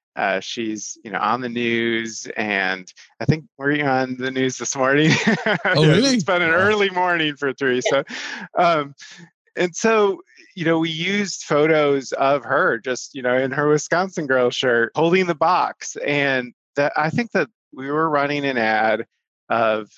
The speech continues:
Speaker 1: her in her Wisconsin Girl shirt holding that Advent box. We showed it to two hundred thousand people, and thirty thousand of them clicked on it,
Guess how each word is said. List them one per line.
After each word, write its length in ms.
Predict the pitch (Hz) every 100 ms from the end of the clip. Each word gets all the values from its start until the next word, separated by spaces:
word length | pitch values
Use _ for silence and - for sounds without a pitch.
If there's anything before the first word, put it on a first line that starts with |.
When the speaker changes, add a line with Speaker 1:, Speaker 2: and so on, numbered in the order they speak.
| _ -
Speaker 1:
her 480 | 120 123 123 120 120
in 80 |
her 120 | 120 135
Wisconsin 500 | 135 131 123 120 117
Girl 200 | 123 120
shirt 340 | - 123 113
holding 320 | 107 127 131 123
that 180 | 117
Advent 480 | 113 117 110 117 104 -
box. 500 | 113 107 - - _ _ _ _ _ _ _ _ -
We 100 | 156
showed 260 | - 175 170
it 180 | 143 -
to 160 | 127
two 160 | - 165
hundred 280 | 175 165 -
thousand 420 | 123 123 120 120
people, 480 | 117 95 117 123 190 _ - _ _ _
and 160 | 147 143
thirty 420 | - 175 202 208
thousand 540 | - 131 135 139 127 113
of 160 | 104
them 200 | 113 104 -
clicked 300 | 123 - -
on 200 | -
it, 120 | -